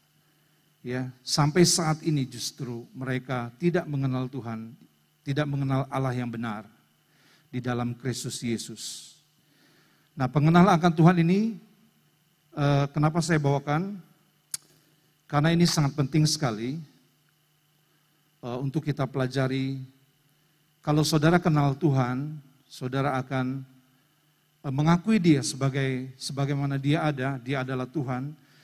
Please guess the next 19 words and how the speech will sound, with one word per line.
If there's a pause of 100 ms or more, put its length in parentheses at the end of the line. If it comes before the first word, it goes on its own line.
(240)
Dan
pengakuan
itu
bukan
sekedar
pengakuan, (800)
tetapi (320)
merubah
sikap. (1120)
Sikap
saudara (240)
menjadi
berubah (320)
karena
pengenalan
itu. (1400)
Ya, (480)
kenapa
kita